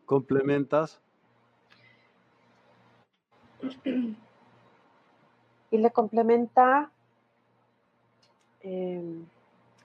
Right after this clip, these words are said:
Speaker 2: los ángeles diciéndole, "Has escogido un camino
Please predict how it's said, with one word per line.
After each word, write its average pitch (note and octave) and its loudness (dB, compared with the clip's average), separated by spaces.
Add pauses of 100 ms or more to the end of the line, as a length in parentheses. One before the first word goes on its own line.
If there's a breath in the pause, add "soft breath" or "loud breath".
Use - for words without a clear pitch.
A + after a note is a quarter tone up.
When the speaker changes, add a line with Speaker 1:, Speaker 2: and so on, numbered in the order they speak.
(140)
Speaker 2:
los F3 -10
ángeles G3+ -2
diciéndole, F#3+ -4 (360)
"Has G#3 -6
escogido A3 -10
un A3 -6
camino G#3 -4